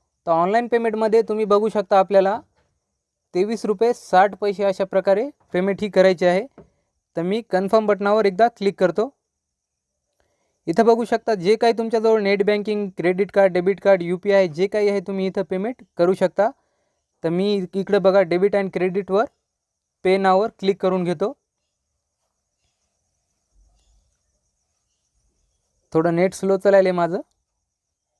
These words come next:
आता इथं तुम्हाला सर्वात सोपी पद्धत म्हणजे क्यूआर कोड.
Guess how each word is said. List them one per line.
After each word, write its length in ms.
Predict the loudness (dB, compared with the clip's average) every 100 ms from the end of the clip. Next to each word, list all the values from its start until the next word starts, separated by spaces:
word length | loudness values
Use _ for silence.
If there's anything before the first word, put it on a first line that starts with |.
| _ _ _ _ _ _ _ _ _ _ -4
आता 160 | 0
इथं 280 | 2 0 0 -2
तुम्हाला 300 | 0 2 2
सर्वात 400 | 2 0 2 0
सोपी 280 | -2 -6 -4
पद्धत 360 | -4 -2 -2
म्हणजे 300 | -2 -4 -4 -6 _ _
क्यूआर 300 | 2 4 4
कोड. 200 | 2 -8